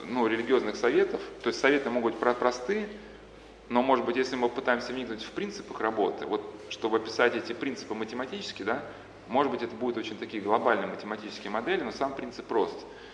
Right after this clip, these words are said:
И человек, который, значит, ему следует, он выживает. И вот также человек, соответственно, у которого было какое-то, ну, христианское чутье,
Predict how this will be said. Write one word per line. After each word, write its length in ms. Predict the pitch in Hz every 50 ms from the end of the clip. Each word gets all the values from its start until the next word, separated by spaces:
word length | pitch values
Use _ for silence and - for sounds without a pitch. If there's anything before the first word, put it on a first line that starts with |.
| - - - - - - -
И 80 | - 117
человек, 240 | - 147 151 147
который, 280 | 131 113 - 131 120 113
значит, 240 | 117 117 110 - -
ему 140 | 123 120 120
следует, 420 | 117 - 180 202 180 156 127 - 123
он 140 | 131 127 113 - -
выживает. 540 | 104 110 107 120 117 107 92 80 - - - - - - - - - - -
И 60 | -
вот 100 | 117 117
также 220 | 120 135 135 127 113
человек, 220 | - - 151 -
соответственно, 480 | - - 120 117 135 123 117 - 107 107
у 20 |
которого 300 | 110 113 107 120 110 107
было 320 | 104 104 117 104 98 - -
какое-то, 300 | - - 110 104 - 110 117
ну, 160 | 117 117 107
христианское 600 | - - 110 107 - - 151 175 185 - - -
чутье, 440 | - - 107 - 131 147 170 175 180